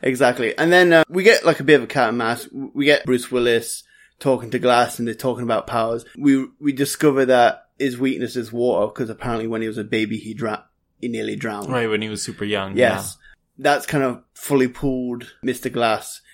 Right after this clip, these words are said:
Speaker 1: into villainy, 'cause he now knows his se-, his secret pa-, uh, weakness. He
Speaker 2: Right.
Speaker 1: has his kryptonite.
Speaker 2: Right.
Speaker 1: So now he can put into motion him being a hero, so he can fully realize his plan.
Speaker 2: Right.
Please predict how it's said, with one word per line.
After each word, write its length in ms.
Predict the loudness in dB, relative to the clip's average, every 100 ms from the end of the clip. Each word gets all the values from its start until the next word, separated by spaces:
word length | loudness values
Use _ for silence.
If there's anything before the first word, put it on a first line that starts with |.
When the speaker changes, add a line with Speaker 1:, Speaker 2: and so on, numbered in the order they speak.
| _
Speaker 1:
into 280 | -8 -8 -4
villainy, 640 | -4 -2 -4 -8 -10 -12 _
'cause 200 | -6 -4
he 100 | -2
now 260 | 0 0
knows 220 | 0 -2 -6
his 160 | -10
se-, 240 | -10 -10 -12 _ _ _ _
his 220 | -6 -6 -4
secret 460 | -6 -4 -6 -6
pa-, 180 | -8 -4
uh, 260 | 2 2 2
weakness. 440 | -2 -6 -8 -12 -6
He 100 | 2
Speaker 2:
Right. 100 | 2
Speaker 1:
has 120 | 2
his 160 | -2 -6
kryptonite. 640 | -8 -8 -10 -12 -12 -6
Speaker 2:
Right. 220 | -2 0
Speaker 1:
So 60 | 4
now 400 | 4 4 2 0
he 160 | -2 -8
can 300 | -6 -6 -6
put 260 | -4 0
into 200 | 0 -2
motion 420 | -2 -2 -2 -4 -8
him 260 | -2 0
being 180 | 0 -2
a 60 | -4
hero, 460 | 2 2 2 0 -8 -20 -20 _
so 120 | -4
he 40 | -2
can 160 | -4
fully 360 | -8 -4 0 2
realize 840 | 2 2 4 2 0 0 -4 -10 -12 _ _ _ _
his 260 | -6 -6
plan. 380 | -6 -8 -8 -12 _ _ _
Speaker 2:
Right. 320 | -4 -4 -4